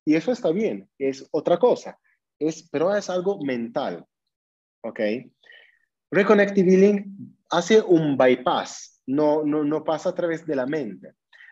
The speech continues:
porque la mente muchas veces nos hace, nos hace bastante trampas cuando trabajamos con las energías,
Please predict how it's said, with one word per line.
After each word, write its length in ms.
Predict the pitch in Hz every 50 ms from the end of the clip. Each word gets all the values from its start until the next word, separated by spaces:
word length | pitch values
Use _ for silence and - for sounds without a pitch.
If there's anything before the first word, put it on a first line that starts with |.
| _ _
porque 240 | 160 160 160 - 175
la 100 | 165 165
mente 360 | 175 185 190 190 190 208 196
muchas 360 | 196 196 190 196 190 170 -
veces 380 | 180 175 170 165 190 185 180 185
nos 180 | 185 170 170
hace, 420 | 180 165 160 - 165 170 165 156 165
nos 240 | 156 156 151 147 -
hace 300 | 170 156 - 175 165 - - - - - - _ _ _
bastante 760 | - 127 165 165 165 165 - - 180 180 185 185 180 196 190
trampas 640 | 196 196 190 175 165 160 165 160 165 180 180 180 -
cuando 300 | - 170 151 156 165 160
trabajamos 600 | - 170 165 147 135 120 - 135 135 139 139 135
con 120 | - 147
las 180 | 131 117 117 123
energías, 720 | 113 107 98 - - - - 78 - - - _ _ _